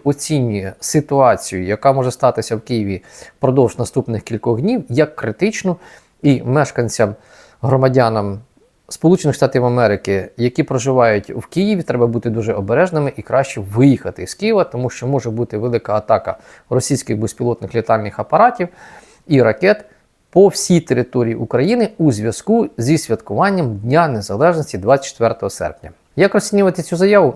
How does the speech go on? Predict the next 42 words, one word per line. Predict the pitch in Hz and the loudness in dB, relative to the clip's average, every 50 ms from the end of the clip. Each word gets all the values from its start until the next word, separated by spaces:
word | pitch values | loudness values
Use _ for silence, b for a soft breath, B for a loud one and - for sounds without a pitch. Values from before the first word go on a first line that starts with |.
| - - | -4 -6
Ну, | 214 247 269 | -2 0 2
ніяк, | 220 190 151 120 104 - - - - | 4 4 4 2 0 -4 -6 -10 -14
друзі. | - - - - - _ | -20 -18 -18 -18 -20 _
В | _ - | _ 2
принципі, | 180 220 240 220 - 180 147 - 131 | 2 4 4 2 -2 -2 -2 -2 -4
посольство | - - - - 185 170 - - 151 131 | -4 -4 -2 0 -2 -2 0 -2 -2 0
мало | 123 135 143 135 120 98 92 92 110 - | 2 2 2 2 0 -2 -6 -10 -8 0
випустити | 110 160 202 196 - 147 - 120 - - 113 107 B B B B B B B B - | 2 2 2 2 0 -4 -6 -8 -8 -8 -8 -8 B B B B B B B B -6
відповідне | 120 - - 127 131 147 123 127 110 | -4 -2 0 0 2 2 2 0 -2
повідомлення | - - 113 110 107 131 165 175 160 151 143 131 - - | -2 -4 -4 -2 0 0 2 2 2 0 0 -2 -4 -4
і | 147 | -6
попередити | - - 131 - - 110 110 127 135 123 117 - 110 | -4 -4 -6 -4 -2 0 2 2 2 0 -2 -4 -6
своїх | - - - - 110 110 113 107 | -6 -6 -8 -8 -6 -6 -6 -8
громадян. | 98 95 104 101 98 90 90 - - - B B B B B B B B B | -8 -8 -8 -8 -8 -10 -12 -16 -18 -18 B B B B B B B B B
Але | - 131 147 170 175 | 0 2 4 4 2
я | 156 120 139 135 | 2 2 0 0
не | 127 117 | 0 0
думаю, | 113 147 180 196 185 156 | 0 0 0 0 0 -2
що | - - - | -2 -6 -8
це | - - 143 | -4 -4 -4
щось | 135 - - 127 123 - - | -4 -2 -4 -6 -6 -6 -6
нове. | 107 95 92 95 | -8 -8 -6 -2
Я | 110 143 151 | 0 0 0
сьогодні | - - 135 123 120 | 0 -2 -4 -6 -4
буквально | 104 110 - - 127 117 113 104 B B B B B B B B B B - | -6 -4 -2 0 0 0 -2 -6 B B B B B B B B B B 0
вранці | 127 156 147 127 - - | 2 2 2 2 -2 -6
спілкувався | 117 - - 127 - 131 127 131 120 - - 123 | -6 -4 -4 -2 0 2 4 4 4 2 0 -4
з | |
журналістами | 107 123 127 151 214 240 - - 139 127 120 | -2 0 0 0 0 0 0 -2 -2 -2 -2
з | - | -4
цього | - 127 120 104 | -2 -2 -2 -2
приводу, | - 156 185 208 160 - 113 | 0 2 2 2 2 0 -2
мене | 117 120 120 | -2 -4 -4
запитували, | 107 123 123 - 139 131 - 110 110 110 | -4 -6 -4 -2 -2 -2 0 -2 -2 -2
що | - - 131 | -2 -2 -4
це | - - | -4 -2
означає. | 110 123 127 - - 190 180 | -4 -4 -4 -2 0 0 0
Я | 135 | 0
говорю, | 120 113 117 123 | 0 -2 -4 -2
нічого | 160 208 214 214 - 117 104 | -2 -2 -2 -2 -4 -4 -4
не | 95 | -4
означає. | 95 98 95 95 - - 95 95 92 92 | -8 -12 -12 -14 -10 -8 -8 -8 -8 -10